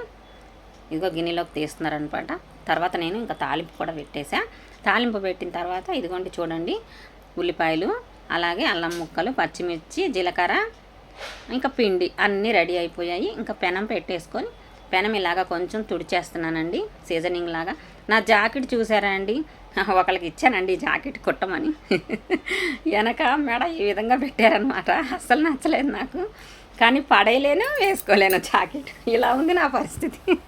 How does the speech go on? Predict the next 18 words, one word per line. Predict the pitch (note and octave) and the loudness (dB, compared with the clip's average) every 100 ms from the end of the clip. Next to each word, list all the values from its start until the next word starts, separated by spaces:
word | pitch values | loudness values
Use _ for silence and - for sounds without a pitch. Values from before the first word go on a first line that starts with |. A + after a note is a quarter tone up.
| F4+ - - - | -6 -6 -10 -6
<laughs> | G4+ F4+ D#4+ B3+ C4+ | -4 -2 -4 -2 2
అదేమో | B3+ C4 D#4 - | 4 4 2 2
చీర | D4 E3+ | 2 2
మీద | F3 D3+ | 2 0
జాకెట్, | E3+ D#3 D#3 D3+ D#3 - - - - | 2 2 0 -6 -8 -10 -20 -14 2
ఏం | A3 A#3 B3 | 4 4 6
చేయాలో | A3+ A#3 | 6 6
నాకేం | C#4 F#3 - C#4+ C#4+ | 6 4 2 -2 0
అర్థం | C#4+ - E4+ | 0 0 -4
కావట్లేదు. | C#4+ F#3+ D#3+ E3+ F#3 - F4+ - - F#4 - - | 0 0 0 -4 -4 -2 -2 -4 -8 -8 -4 2
అది | B3 A3 | 4 6
వేసుకుంటే | B3 - D4+ D#4 | 4 0 2 4
ఏదో | C#4 | 2
తేడాగా | C4+ C4+ B3+ C#4+ D4 | 4 6 6 6 6
కనిపిస్తున్నాను | C#4+ C#4+ C4+ C#4 D#4+ E4 D4 | 4 2 0 -2 0 4 6
నాకు | G3+ G3+ | 6 4
నేనే. | G#3 G3+ G#3 D#4+ - | 0 0 0 0 -2
<laughs> | - | -2